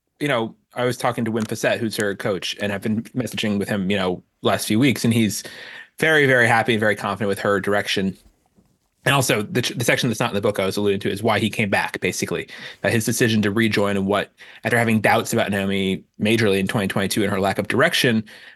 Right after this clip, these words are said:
but what sort of convinced him to come back and what he sees from her and hear-, is hearing from her when he talks to her early on. And he does say, and I actually don't know the answer to this currently, but he does say that it's a, was a thing he wanted to have in the team this year was have a better support structure for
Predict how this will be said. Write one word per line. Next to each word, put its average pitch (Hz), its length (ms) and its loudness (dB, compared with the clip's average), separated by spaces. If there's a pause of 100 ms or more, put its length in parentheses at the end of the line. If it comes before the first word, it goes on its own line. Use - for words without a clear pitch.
but 107 140 0
what 110 240 0
sort - 180 0
of 110 80 -2
convinced 120 320 -2
him 117 40 2
to 113 60 2
come 110 180 0
back 107 220 2
and 104 120 -2
what 104 120 0
he 107 140 -4
sees 104 280 -4
from 90 120 -8
her 92 340 -4 (400)
and 101 140 -2
hear-, 127 160 2
is 110 180 -2
hearing 123 240 0
from 110 140 -2
her 104 80 -4
when 101 80 -2
he - 20 -2
talks 101 220 -6
to - 100 -10
her - 80 -6
early 90 220 -2
on. 78 180 -4
And 98 80 -4
he 127 80 0
does 117 240 0
say, 104 420 4 (440)
and 107 80 0
I 117 40 2
actually - 160 -2
don't 87 120 -2
know 92 60 -2
the 92 60 0
answer 92 200 -4
to 90 60 -2
this 87 140 -4
currently, 85 440 -4
but 90 260 -2
he 120 80 2
does 113 160 4
say 120 140 2
that 104 120 4
it's 95 200 -2
a, 95 420 2 (320)
was 101 160 0
a 87 120 4 (180)
thing 123 100 2
he 110 100 4
wanted 104 200 0
to 104 60 0
have 98 180 0
in 98 100 0
the 95 80 0
team 107 180 -2
this 101 160 -2
year 117 80 2
was 95 120 0
have 104 100 0
a 98 80 0
better 101 300 2
support 104 340 -4
structure 90 380 -2
for 92 420 -2